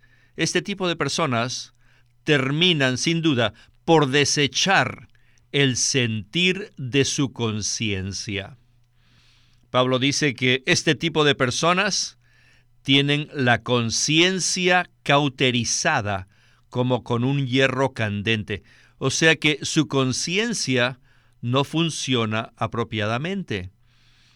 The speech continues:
Entonces, como resultado, se vuelven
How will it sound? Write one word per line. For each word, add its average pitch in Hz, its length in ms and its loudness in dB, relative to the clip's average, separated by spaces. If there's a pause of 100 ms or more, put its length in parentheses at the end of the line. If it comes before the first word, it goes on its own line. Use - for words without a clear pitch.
(120)
Entonces, 135 560 0
como 123 260 0
resultado, 113 960 -2 (440)
se - 260 2
vuelven 135 520 2